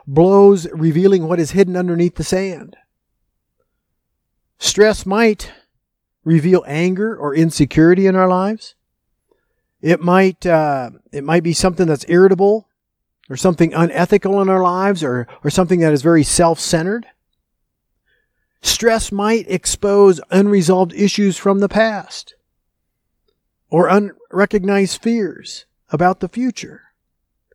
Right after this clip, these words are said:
But it also might reveal some hidden beauty or hidden strength. So in verse nine, Paul speaks of a love that abounds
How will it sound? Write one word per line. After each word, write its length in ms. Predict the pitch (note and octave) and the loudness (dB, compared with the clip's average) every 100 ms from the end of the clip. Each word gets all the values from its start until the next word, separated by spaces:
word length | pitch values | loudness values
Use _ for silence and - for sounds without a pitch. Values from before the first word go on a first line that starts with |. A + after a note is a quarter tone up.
| _ _ _ | _ _ _
But 120 | G3 | 2
it 80 | G#3+ | 2
also 320 | A#3 C#4 D4 | 2 -2 -4
might 220 | A#3 A3 | -2 -4
reveal 480 | F#3+ F#3+ E3+ G#3+ A3+ | -4 -2 0 2 2
some 200 | G#3+ F#3 | 0 -8
hidden 340 | D3+ A3 G3+ F#3+ | -4 -4 -2 -2
beauty 560 | F#3+ C4 B3 D3+ _ _ _ _ _ _ _ _ _ _ - | 0 0 0 -4 _ _ _ _ _ _ _ _ _ _ -4
or 100 | E3+ | 0
hidden 260 | A3 A#3+ | 2 0
strength. 640 | G#3+ - B3+ C4 G#3+ - _ _ _ _ _ _ _ _ - _ | -4 -6 -6 -4 -8 -12 _ _ _ _ _ _ _ _ -20 _
So 140 | - G#3+ | 2 4
in 100 | F#3+ | 4
verse 260 | C#4+ C#4+ | 2 0
nine, 360 | C#4 B3+ G3+ G3+ | 0 0 0 -2
Paul 300 | - A3 C4 | 0 2 2
speaks 400 | - - A#3+ - | 0 -2 -2 0
of 100 | F3+ | -2
a 40 | |
love 420 | E3 F3 F#3+ G3+ | 0 2 4 2
that 160 | F3+ E3+ | 2 0
abounds 540 | D3+ D#3+ E3+ F3 F3+ | 2 2 2 2 -2